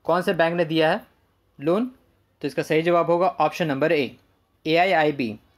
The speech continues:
एशिया इंफ्रास्ट्रक्चर इन्वेस्टमेंट बैंक, एआईआईबी ने लोन दिया है। तो ये दूसरा फेज है लोन का। सात सौ पचास मिलियन डॉलर जो है, ये सेकंड लोन है। पहला लोन already पाँच सौ मिलियन डॉलर का दिया गया है,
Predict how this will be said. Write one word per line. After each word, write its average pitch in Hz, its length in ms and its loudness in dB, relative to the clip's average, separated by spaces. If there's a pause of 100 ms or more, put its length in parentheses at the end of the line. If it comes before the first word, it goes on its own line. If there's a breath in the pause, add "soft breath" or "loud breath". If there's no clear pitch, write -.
(140)
एशिया 156 340 0
इंफ्रास्ट्रक्चर 175 600 -4
इन्वेस्टमेंट 165 560 -2
बैंक, 120 240 0 (460)
एआईआईबी 160 580 2
ने 214 180 0 (360 soft breath)
लोन 165 240 0
दिया 151 160 2
है। 127 60 2
तो 160 100 -4
ये 254 180 0
दूसरा 190 400 0
फेज 175 280 -2
है 151 60 2
लोन 131 200 0
का। 110 240 -4 (120)
सात 147 140 0
सौ 165 120 -4
पचास 175 340 -2
मिलियन 185 200 -4
डॉलर 165 260 2
जो 214 120 -2
है, 294 180 -2 (300 loud breath)
ये 220 120 0
सेकंड 220 400 -2
लोन 131 200 0
है। 113 100 -4 (640 soft breath)
पहला 165 240 2
लोन 226 240 -2 (100)
already 175 340 0 (260)
पाँच 165 260 0
सौ 202 120 -2
मिलियन 180 320 -2
डॉलर 165 280 2
का 220 240 0 (720)
दिया 165 320 0
गया 123 260 0
है, 113 100 -10